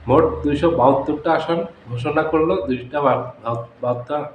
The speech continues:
বাহাত্তরটা আসনে বিএনপির থেকে অনেকেই বাদ পড়ছে, কিন্তু বিতর্কিত, নিষ্ক্রিয় এবং এক এগারোর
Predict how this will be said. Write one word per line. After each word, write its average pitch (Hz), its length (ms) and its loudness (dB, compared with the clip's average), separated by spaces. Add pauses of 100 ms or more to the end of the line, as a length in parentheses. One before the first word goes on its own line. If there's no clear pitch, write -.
বাহাত্তরটা 127 520 -4
আসনে 160 280 -6 (1500)
বিএনপির 165 480 8
থেকে 160 220 4 (140)
অনেকেই 165 340 2
বাদ 135 180 2
পড়ছে, 107 300 -8 (320)
কিন্তু 143 240 2 (520)
বিতর্কিত, 151 540 2 (1120)
নিষ্ক্রিয় 143 680 2 (840)
এবং 131 280 2 (720)
এক 139 280 0
এগারোর 135 320 4